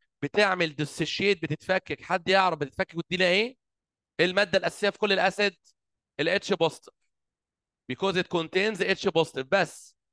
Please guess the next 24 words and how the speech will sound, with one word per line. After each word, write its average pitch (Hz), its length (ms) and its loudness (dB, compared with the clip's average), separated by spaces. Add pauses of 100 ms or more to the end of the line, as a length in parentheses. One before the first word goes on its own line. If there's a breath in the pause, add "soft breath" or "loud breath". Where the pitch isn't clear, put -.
(140)
تكتب 208 260 -6
لي 202 160 -4
إن 202 160 -4
H - 140 -6
positive. 160 360 -2 (680)
فأي 208 380 2
give 202 200 -2
reason 233 400 -2
بيخص 202 420 -2
الأسيد. 170 380 0 (1040)
يبقى 131 200 -2
أنا 175 100 2
لحد 180 280 -2
دلوقتي 180 560 0 (200)
الخواص 160 340 -2
بتاعتنا 202 640 0 (680)
إن 143 120 -6
عنده 170 280 0
سور 196 240 0
تيست 220 540 0 (320)
بيحول 175 500 0
الكالر 196 420 2
into 185 340 -2
red. 170 200 4